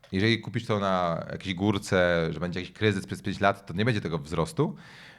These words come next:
Em, natomiast, y, natomiast zakładamy średnio. Musimy coś założyć, tak? No bo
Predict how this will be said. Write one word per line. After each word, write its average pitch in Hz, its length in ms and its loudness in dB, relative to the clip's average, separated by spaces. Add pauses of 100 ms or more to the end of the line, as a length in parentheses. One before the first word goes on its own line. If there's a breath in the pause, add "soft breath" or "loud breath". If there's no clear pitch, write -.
Em, 87 480 0
natomiast, 123 640 2
y, 104 440 2
natomiast 107 300 0
zakładamy 135 500 2
średnio. 107 460 0 (180)
Musimy 139 300 -4
coś 127 120 0
założyć, 85 420 2
tak? 110 240 0
No 101 80 0
bo 107 220 2